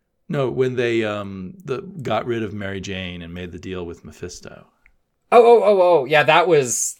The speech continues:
Speaker 2: that was prior.
Speaker 1: Okay.
Speaker 2: So that was during, that was the, the end point of J. Michael Straczynski's run.
Speaker 1: Uh-huh.
Speaker 2: Um, other creators were involved, but, well, and
Speaker 1: Right.
Speaker 2: editorial, famously.
Speaker 1: <laughs>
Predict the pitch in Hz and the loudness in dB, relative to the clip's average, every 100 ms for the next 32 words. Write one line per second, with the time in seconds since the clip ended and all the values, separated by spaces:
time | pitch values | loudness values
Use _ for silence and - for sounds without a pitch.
0 | - 131 139 - - 113 92 85 - _ | 2 4 4 0 2 4 4 -4 -12 _
1 | 104 95 - _ _ _ _ _ _ _ | -16 -16 -20 _ _ _ _ _ _ _
2 | _ - 143 175 151 - 147 139 127 117 | _ 4 8 8 4 2 4 4 0 -4
3 | 107 _ _ 120 123 135 104 - 107 92 | -10 _ _ 2 4 4 2 0 0 0
4 | _ 127 - 143 143 - - 101 95 - | _ -4 0 0 0 -8 -6 -6 -6 -8
5 | 110 98 92 90 - 117 107 107 117 - | -4 -2 -4 -8 -2 -2 -2 -6 -8 -10
6 | 107 104 104 - 135 120 151 147 156 160 | -8 -6 -6 -8 -8 -4 -4 -4 -8 -16
7 | _ 110 92 - _ _ _ _ _ _ | _ -18 -18 -20 _ _ _ _ _ _
8 | _ - 98 90 87 _ _ 127 123 113 | _ -10 -8 -8 -14 _ _ 6 6 6
9 | - 117 98 92 - 95 92 87 82 - | 2 0 0 -4 -8 -10 -6 -6 -6 -8
10 | - - 98 90 _ 98 90 95 92 - | -12 -12 -20 -20 _ -14 -12 -12 -12 -8
11 | 107 107 - 113 101 - _ - 98 85 | -6 -6 -2 0 0 -6 _ -4 -4 -6
12 | 80 - 85 - | -8 -6 -10 -14